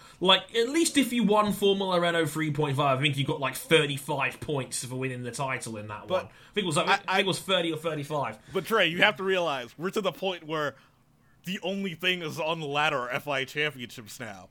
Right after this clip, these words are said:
Speaker 2: Like, the only thing not
Speaker 1: Yeah.
Speaker 2: on, like, the, the only thing not on the ladder is technically still on the ladder, like, G P three. Like, the,
Speaker 1: <sighs>
Speaker 2: all the Renault series, like, three point five is dead. Like, two point oh,
Speaker 1: Pretty much.
Speaker 2: it's still around, but, like,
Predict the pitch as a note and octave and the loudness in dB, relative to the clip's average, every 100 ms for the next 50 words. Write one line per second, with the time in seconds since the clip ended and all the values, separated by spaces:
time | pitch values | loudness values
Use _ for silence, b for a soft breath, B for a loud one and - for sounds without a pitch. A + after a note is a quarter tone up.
0 | - C#3 G3 F#3 G3 F3+ D#3+ D3 D#3 E3+ | -12 -8 -4 -2 -2 -4 -6 -4 0 0
1 | D#3 C#3+ D3+ - - D#3 D#3 D3+ F3+ F3+ | 2 0 0 -6 -4 -2 -2 -6 -8 -2
2 | F3+ G3 G3 F3 D3+ C#3+ D3 D#3+ - D3 | 0 0 -2 -4 -8 -6 -4 -4 -6 -8
3 | D3 C3 C3 D3 D3+ B2 B2+ - D3+ D3 | -6 -6 -4 -4 -6 -12 -12 -8 -8 -8
4 | B2+ C#3 B2+ C#3+ C3 C3 A2+ C3 B2 A#2 | -10 -10 -8 -6 -6 -8 -8 -8 -8 -10
5 | G#2+ A#2 C#3+ D3 C3 B2 C3+ C3 B2+ G2 | -14 -14 -14 -12 -10 -12 -12 -10 -8 -10
6 | _ B B B C#3 C#3+ C3 - b b | _ B B B -2 -2 -2 -10 b b
7 | b b b b b b b E3+ D#3+ - | b b b b b b b -2 0 0
8 | - E3+ G#3+ G3+ F#3+ G#3+ G3+ F#3 F3+ E3+ | -2 0 0 0 0 0 0 -4 -6 -6
9 | E3 D#3+ D3 C#3+ - G#3 G3+ G#3 E3 E3 | -4 -6 -6 -8 -6 -6 -4 -6 -6 -4
10 | E3+ D3+ - C#3+ C3 C#3+ C#3+ B B B | -4 -4 -8 -4 -2 -4 -8 B B B
11 | C#3+ C#3+ - A3 G#3 F#3+ F#3 C#3+ C3 C3 | -4 -4 -6 -10 -6 -2 0 2 0 -2
12 | - - G3 D#3 C#3 C3 C#3 C#3+ C#3 C3 | -6 -2 0 0 0 -2 -2 -4 -6 -4
13 | C3+ C3+ | -4 -6